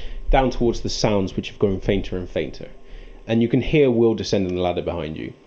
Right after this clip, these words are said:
and pulling the manhole over, but she doesn't follow as you start making your way down. And as you're approaching the corner,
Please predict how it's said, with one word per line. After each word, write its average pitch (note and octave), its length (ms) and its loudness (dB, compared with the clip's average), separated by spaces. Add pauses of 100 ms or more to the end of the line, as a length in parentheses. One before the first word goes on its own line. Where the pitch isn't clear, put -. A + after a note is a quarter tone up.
and E2+ 140 -6
pulling F2 200 0
the E2+ 60 -2
manhole E2 480 -2
over, - 200 -8 (280)
but - 80 -2
she B2 120 -2
doesn't A2 260 4
follow G2+ 400 4
as F2 140 0
you F2+ 80 -6
start F2+ 200 0
making F2 220 -4
your F2 100 -4
way E2 200 -4
down. D#2 340 -12 (160)
And A2 140 -2
as B2+ 160 2
you're B2 180 2
approaching A2 400 0
the G2 80 0
corner, G2 460 -2